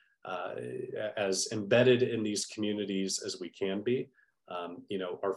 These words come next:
field team and our grassroots outreach, outreach team is growing. Um, but as we grow, we're, we're really just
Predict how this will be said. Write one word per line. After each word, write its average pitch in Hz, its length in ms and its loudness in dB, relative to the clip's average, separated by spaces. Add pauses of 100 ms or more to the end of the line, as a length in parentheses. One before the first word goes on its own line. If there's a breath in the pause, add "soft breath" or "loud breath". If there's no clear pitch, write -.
field 107 240 4
team 110 320 2
and 95 80 0
our 87 80 -4
grassroots 98 540 -2
outreach, 101 360 -4 (260)
outreach 107 380 -2
team 107 180 -4
is 98 220 -6
growing. 107 440 -2 (500 soft breath)
Um, 87 460 -8
but 101 240 2
as 104 200 2
we 101 120 0
grow, 95 280 2
we're, 95 220 0
we're 104 160 -2
really 101 260 2
just 95 340 -6